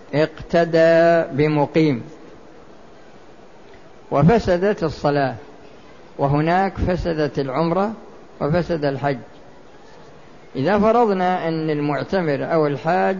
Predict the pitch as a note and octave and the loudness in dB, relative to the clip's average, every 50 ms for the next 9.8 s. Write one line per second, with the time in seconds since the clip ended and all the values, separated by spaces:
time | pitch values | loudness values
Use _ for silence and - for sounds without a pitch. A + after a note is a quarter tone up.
0 | F3 - - E3 F#3 E3+ D#3+ D#3+ F3+ F3 F3 F3 E3+ E3 F3 F3 E3+ D#3 D#3 D3 | -6 -6 -4 -2 -2 -2 -2 -2 -2 0 0 0 -2 -2 -2 -2 -4 -4 -4 -4
1 | D3+ E3 E3+ F3 D#3 C#3+ D#3+ F3 E3+ C#3 A#2 - - - - - - - - - | -2 0 0 0 0 0 -2 -2 -2 -4 -6 -8 -14 -20 -20 -20 -20 -20 -20 -20
2 | - - - - - - - - - - - - - - - - - G#3+ D3+ C#3+ | -20 -20 -20 -20 -20 -20 -20 -20 -20 -20 -20 -20 -20 -20 -20 -18 -12 -10 -4 -2
3 | G3 A3 G3 E3 E3 D#3+ D3 - - - C#3+ D3 D#3+ E3+ - - - - - - | 0 0 0 0 0 0 -2 -2 -4 -4 -2 -2 -2 -4 -6 -12 -16 -20 -20 -20
4 | - - - - - - - - - - - - - D3 G3 F3 F#3+ F3 D#3 D3+ | -20 -20 -20 -20 -20 -20 -20 -20 -20 -20 -18 -8 -2 -2 0 0 0 0 0 0
5 | D3 C3+ - C#3+ E3 E3+ D#3 D3 C#3+ C#3+ - D3 D3 D#3 - - - - - - | -2 -2 -2 -2 -2 0 0 -2 -2 -2 -4 -4 -6 -6 -10 -14 -20 -20 -20 -20
6 | - - - - - - - C3 C#3+ C#3+ D3+ D#3 D3+ C#3+ C3+ C#3 C3 - D#3+ D#3+ | -20 -20 -20 -20 -16 -8 -4 -4 -4 -2 -2 -2 -2 -2 -4 -6 -4 -2 -2 -2
7 | D#3+ D#3 D3+ C#3+ D3 C#3+ C3 E3 E3 E3 D#3+ D3+ C#3+ C3+ C3+ C#3+ F3 F3 D#3 C#3+ | -2 -2 -4 -4 -4 -4 -2 0 0 0 0 0 -2 -4 -2 -2 0 0 0 -2
8 | C#3 C3 - D3+ C#3 C#3 C#3+ - - - - - - - E3 E3 D#3 D3+ D3 - | -4 -4 -4 -4 -6 -6 -8 -12 -20 -20 -20 -12 -4 -2 -2 0 0 -2 -4 -4
9 | - C3 D3 D#3 F3 F#3+ G#3 G3 F#3+ F#3 C#3+ D#3+ D#3+ C#3+ B2 G#2+ | -6 -6 -4 -4 -2 0 0 0 0 0 -2 -2 -2 -2 -4 -6